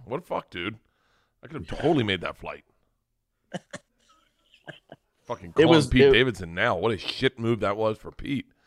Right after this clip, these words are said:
Speaker 1: God damn it. I
Speaker 2: For,
Speaker 1: thought he was
Speaker 2: for
Speaker 1: a
Speaker 2: leaving
Speaker 1: friend.
Speaker 2: you
Speaker 1: I
Speaker 2: out?
Speaker 1: thought he was a fucking friend. I mean, really, honestly.
Speaker 2: Um, I'll send him a message later about that.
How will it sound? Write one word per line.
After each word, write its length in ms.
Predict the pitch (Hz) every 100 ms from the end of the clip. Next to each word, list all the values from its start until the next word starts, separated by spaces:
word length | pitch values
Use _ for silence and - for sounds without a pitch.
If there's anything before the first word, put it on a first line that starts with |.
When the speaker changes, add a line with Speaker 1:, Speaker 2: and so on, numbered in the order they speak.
| _ _
Speaker 1:
God 240 | 113 127 95
damn 200 | 120 117
it. 40 |
I 120 | 95
Speaker 2:
For, 80 | 127
Speaker 1:
thought 100 | 196
he 60 | 156
was 80 | 131
Speaker 2:
for 60 |
Speaker 1:
a 40 | 131
Speaker 2:
leaving 180 | 127
Speaker 1:
friend. 140 | 127 113
Speaker 2:
you 60 |
Speaker 1:
I 60 | 107
Speaker 2:
out? 100 | 143
Speaker 1:
thought 60 | 135
he 60 | 120
was 80 |
a 60 | 98
fucking 340 | - 120 90
friend. 400 | 85 - 95 82
I 40 | 82
mean, 140 | 110
really, 480 | 117 120 120 95 73
honestly. 560 | 85 101 85 80 71 _ _ _ _ _ _ _ _ _ _ _ _ _ -
Speaker 2:
Um, 560 | 107 113 113 110 101 - - _ _ _
I'll 80 | -
send 180 | - 185
him 80 | 147
a 40 |
message 320 | 123 117 113
later 220 | 98 95 90
about 300 | 80 80 82
that. 220 | 76